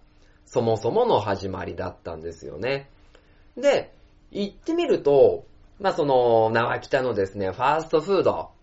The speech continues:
で、働いてるみんなが、あの、そこに集まってくるような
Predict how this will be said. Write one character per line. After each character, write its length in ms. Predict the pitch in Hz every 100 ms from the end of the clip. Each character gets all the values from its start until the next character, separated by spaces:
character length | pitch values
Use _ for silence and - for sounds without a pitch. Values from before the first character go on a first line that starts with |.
| _ _ -
で、 380 | 233 208 - - - - - _ _ - _ - _ _ _ _ _ -
働 440 | - 156 170 170 170
い 60 |
て 100 | 170
る 240 | 147 143 - - _ _ -
み 200 | 180 190
ん 100 | 175
な 140 | 180
が、 300 | 220 294 202
あ 60 | 123
の、 800 | 104 95 92 90 90 87 85 80 - _ _ _ - - - _ _ - -
そ 180 | - 196
こ 140 | - 190
に 200 | 180 -
集 220 | - 190
ま 160 | 254 339
っ 80 | -
て 120 | -
く 160 | -
る 220 | 107 87 - _ _ _ -
よ 200 | 202 190
う 20 |
な 320 | 190 269 233